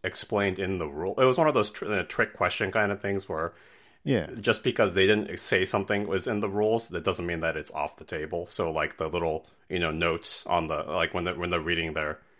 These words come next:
Speaker 1: each of them is reading their, you know, their question, you know, there's a little
Speaker 2: Yeah.
Speaker 1: caveats to it, and that was the whole reason why, right? Because otherwise, why wouldn't everybody just answer super basic questions? Yes, you know, yes, because
Speaker 2: Yeah.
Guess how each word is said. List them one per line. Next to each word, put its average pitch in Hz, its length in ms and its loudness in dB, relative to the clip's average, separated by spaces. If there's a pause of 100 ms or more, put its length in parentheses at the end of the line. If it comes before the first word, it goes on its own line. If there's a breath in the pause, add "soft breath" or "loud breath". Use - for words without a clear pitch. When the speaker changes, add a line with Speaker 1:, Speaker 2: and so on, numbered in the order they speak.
(120 soft breath)
Speaker 1:
each - 180 -2
of 90 120 2
them 87 140 2
is 78 120 -4
reading 82 280 -2
their, 73 360 -6
you 76 80 -12
know, 71 320 -14
their 76 160 -8
question, 80 560 0 (420 soft breath)
you 85 100 -4
know, 73 180 -6
there's 78 220 -4
a 80 60 -4
little 76 400 -6 (1120)
Speaker 2:
Yeah. 80 360 2
Speaker 1:
caveats 95 720 6
to 92 200 2
it, 87 40 2
and 87 120 -2
that 98 100 8
was 95 160 2
the - 80 -6
whole 101 180 4
reason 85 360 -4
why, 82 280 6
right? 85 220 0
Because 90 140 -2
otherwise, 92 380 4
why 98 200 8
wouldn't 90 400 0
everybody 87 520 0
just 85 240 -6
answer 82 540 -2 (120)
super - 400 -4
basic 85 380 -2
questions? 80 520 -2
Yes, 80 240 -4
you 78 80 -10
know, 73 260 -8
yes, 76 320 -6
because - 380 -8
Speaker 2:
Yeah. 90 240 4